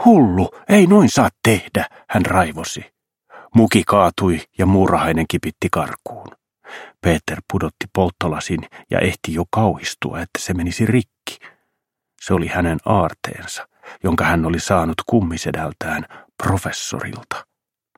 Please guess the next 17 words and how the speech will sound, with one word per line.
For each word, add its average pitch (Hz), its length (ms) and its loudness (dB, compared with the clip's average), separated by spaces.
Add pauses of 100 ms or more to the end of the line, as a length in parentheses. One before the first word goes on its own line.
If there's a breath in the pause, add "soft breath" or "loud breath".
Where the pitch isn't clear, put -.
(300)
Peter 92 360 2
ei 90 120 4
ymmärtänyt, 82 520 2 (140)
mitä 85 180 2
hänen 80 220 -2
sisarensa 85 580 0
oikein 87 320 0
riehui. 90 540 -2 (600 loud breath)
Muurahainen 127 580 4
oli 131 160 2
muurahainen, 80 760 0 (260 loud breath)
kuka - 240 2
sellaisesta 82 640 -2
välitti? - 540 -6 (920)
No, 104 340 -2 (400 loud breath)
Hulda 104 380 2
välitti. - 600 -4